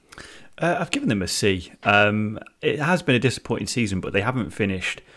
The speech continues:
above where I thought they would, and they haven't finished below. I think they've met my expectation, um, and they've done that in amongst, um, a raft of, um, they've had, they have had injury problems, um, like every team has, but Bristol City have had,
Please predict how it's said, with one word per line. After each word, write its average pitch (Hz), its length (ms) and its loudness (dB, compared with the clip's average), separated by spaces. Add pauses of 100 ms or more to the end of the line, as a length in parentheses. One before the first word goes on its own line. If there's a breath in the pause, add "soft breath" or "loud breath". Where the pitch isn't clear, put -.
(680 loud breath)
above 87 280 -2
where 87 120 2
I 85 60 0
thought 95 200 -4
they 85 100 -4
would, 90 140 -4
and 95 80 -4
they 85 40 -2
haven't 90 200 -6
finished 87 220 -6
below. 92 260 -2
I 85 60 -6
think 95 160 -10
they've 87 180 -8
met 92 160 0
my 90 240 -2
expectation, 85 800 -10 (100)
um, 87 360 -4
and 92 120 -4
they've 90 140 -4
done 104 180 -2
that 90 360 -4 (200)
in 92 120 -4
amongst, - 680 -8
um, 85 580 -8 (120)
a 85 140 -8
raft 95 340 -4
of, 80 300 -10 (1000 loud breath)
um, 85 640 -2 (120)
they've 87 200 -10
had, - 160 -12
they 92 140 -4
have 95 180 -2
had 87 260 -6
injury 87 240 -6
problems, 90 720 -6 (100)
um, 87 380 -4 (160)
like 131 260 -8
every 92 160 -12
team 82 200 -12
has, 82 180 -12
but - 160 -16
Bristol - 220 -6
City 82 80 -8
have 85 100 -10
had, 82 340 -12